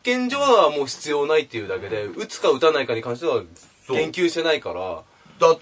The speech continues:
Speaker 2: として、
Speaker 1: うん。
Speaker 2: で、これに対してトランプ大統領が、
Speaker 1: うん。
Speaker 2: 大きな前進だとTwitterでつぶやいたと。
Speaker 1: はいはいはい。
Speaker 2: で、これ考えようによってはね、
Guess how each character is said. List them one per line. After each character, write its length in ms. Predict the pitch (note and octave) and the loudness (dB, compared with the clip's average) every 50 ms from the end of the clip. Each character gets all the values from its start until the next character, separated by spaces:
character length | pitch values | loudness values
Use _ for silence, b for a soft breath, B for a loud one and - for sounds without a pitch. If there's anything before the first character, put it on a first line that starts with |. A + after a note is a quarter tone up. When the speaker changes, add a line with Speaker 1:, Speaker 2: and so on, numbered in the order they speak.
| - C#3 | -4 -2
Speaker 2:
と 280 | E3+ E3 D#3+ D#3 D3+ C#3 | 2 4 4 4 4 4
し 200 | - - - - | 0 -2 -4 0
て、 380 | - - - A3 D#3 - - _ - | 6 6 6 8 6 4 2 _ -10
Speaker 1:
う 60 | - | -10
ん。 120 | B2 B2 A#3+ | -6 -4 -2
Speaker 2:
で、 100 | - - | 0 4
こ 100 | C4+ C#4 | 6 6
れ 40 | C#4 | 6
に 60 | C#4 | 6
対 80 | B3+ F#3+ | 6 4
し 40 | |
て 60 | D3+ - | 4 6
ト 60 | C#3+ | 6
ラ 100 | C#3 C#3+ | 6 6
ン 40 | C#3 | 4
プ 80 | C3+ | 4
大 100 | G#2 F#2+ | 2 0
統 140 | F#2+ G2 E2+ | 0 0 -4
領 100 | D#2+ D#2+ | -2 2
が、 240 | C3 D3 B2 - - - G2 F2+ F2 E2 _ - | 4 4 4 4 0 -8 -16 -18 -18 -12 _ 2
Speaker 1:
う 60 | G3+ | 4
ん。 80 | C4+ | 4
Speaker 2:
大 60 | C4+ - | 4 4
き 100 | - E3 | 0 -4
な 80 | C#3+ A#2 | -2 0
前 160 | C#3+ C#3+ C#3 | 0 0 0
進 180 | A#2+ C3 B2 | -2 -2 0
だ 100 | A#2 A#2+ | 2 0
と 100 | A2 G2 | 0 0
Twitter 340 | - - G2+ G2 - - F#2+ | -8 -8 -10 -8 -4 -4 -4
で 80 | E2+ E2 | -4 -4
つ 120 | D#2+ E2+ | -8 -8
ぶ 60 | E2 | -6
や 60 | E2+ - | -6 -6
い 40 | |
た 80 | - - | -8 -10
と。 80 | - - _ _ - | -20 -20 _ _ -6
Speaker 1:
は 160 | - C3 A#2 | -4 -4 -2
い 20 | |
は 80 | A2+ A2 | -2 -4
い 40 | G#2 | -6
は 140 | G2 F#2+ F2 | -8 -8 -12
い。 580 | E2 E2+ - _ _ _ _ _ _ _ _ - | -14 -16 -20 _ _ _ _ _ _ _ _ -6
Speaker 2:
で、 60 | A3+ | -6
こ 60 | G3 | -4
れ 60 | D#3+ | -4
考 260 | - - - G3 A#3+ C#4+ | -2 2 2 4 6 6
え 40 | C#4+ | 6
よ 40 | D4 | 6
う 20 | D4 | 6
に 40 | B3+ | 4
よ 40 | - | 2
っ 20 | |
て 60 | - G#2 | 4 2
は 40 | |
ね、 260 | E2 E2 G2+ - - | 2 0 -4 -6 -6